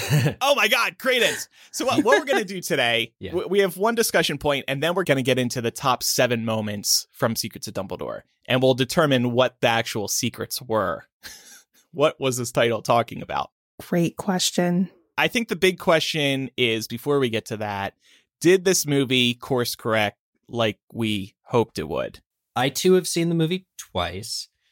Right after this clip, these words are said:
Speaker 1: And the second time I did, I took in two things. One thing I'll talk about later. The second thing is I took in a notepad, like a five-by-seven notepad, and I took pages and pages
Speaker 3: Nice.
Speaker 1: of notes.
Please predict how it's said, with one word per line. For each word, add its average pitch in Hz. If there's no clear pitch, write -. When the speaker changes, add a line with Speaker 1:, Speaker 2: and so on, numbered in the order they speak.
Speaker 1:
And 107
the 107
second 185
time 110
I 98
did, 90
I 104
took -
in 101
two 190
things. 98
One 120
thing 147
I'll 135
talk 127
about 104
later. 107
The 95
second 143
thing 160
is 135
I 123
took 117
in 131
a 104
notepad, -
like 95
a 87
five-by-seven 107
notepad, 92
and 92
I 92
took -
pages 131
and 123
pages -
Speaker 3:
Nice. 92
Speaker 1:
of 101
notes. -